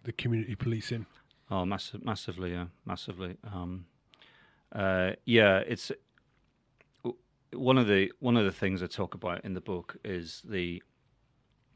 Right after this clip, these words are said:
Speaker 2: the fact that, um, so f-, there's effectively been, I talk about, I talk about,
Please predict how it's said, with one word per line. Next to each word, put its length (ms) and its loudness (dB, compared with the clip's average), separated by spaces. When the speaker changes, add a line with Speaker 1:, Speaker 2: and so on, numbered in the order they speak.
Speaker 2:
the 100 -6
fact 380 -6
that, 320 -6
um, 480 -4
so 140 0
f-, 100 -6
there's 180 0
effectively 480 2
been, 160 4
I 120 4
talk 280 -2
about, 340 0
I 100 0
talk 300 -4
about, 380 -6